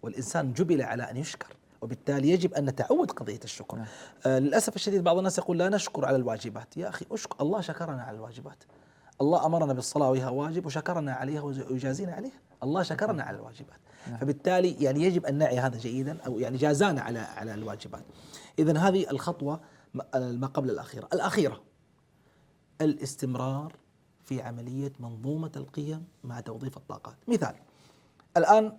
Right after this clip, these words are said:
Speaker 1: المثال الذي ذكرته قبل قليل، آه، مثلًا تعزيز المسؤولية، قيمة المسؤولية في فتاة،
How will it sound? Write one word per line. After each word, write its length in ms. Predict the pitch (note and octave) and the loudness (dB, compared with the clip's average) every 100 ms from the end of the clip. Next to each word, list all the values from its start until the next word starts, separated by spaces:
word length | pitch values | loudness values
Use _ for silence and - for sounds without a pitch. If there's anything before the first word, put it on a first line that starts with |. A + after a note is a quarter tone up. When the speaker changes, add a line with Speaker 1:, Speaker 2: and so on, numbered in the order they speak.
| - D3+ | -2 0
Speaker 1:
المثال 340 | D3+ F3+ D#3+ | 2 4 4
الذي 140 | C#3 | 4
ذكرته 400 | B2+ C3 C#3+ - | 0 -2 -4 -4
قبل 220 | C3+ C#3 B2+ | -2 -2 -2
قليل، 360 | B2 A#2+ E3 - _ - - _ - | -4 -4 -6 -8 _ -20 -20 _ -10
آه، 560 | C3 B2+ B2+ B2 A#2 F#2+ | -4 -2 -2 -2 -4 -4
مثلًا 360 | C#3 C#3 C#3 C3+ - _ - | -6 -2 -4 -4 -12 _ 0
تعزيز 300 | B2+ D#3+ D#3+ | 2 4 4
المسؤولية، 600 | D3 C3+ D3 D#3 E3+ G3+ - _ _ _ _ - | 2 0 0 0 -2 -4 -14 _ _ _ _ -4
قيمة 180 | E3+ D#3 | -2 -2
المسؤولية 580 | C3+ A#2+ C#3 C3 C#3+ G#3+ - - _ _ | -4 -6 -4 -2 -2 -4 -10 -20 _ _
في 180 | - C#3 | -4 -2
فتاة، 420 | C#3 C#3 D3 F#3 | 0 0 0 0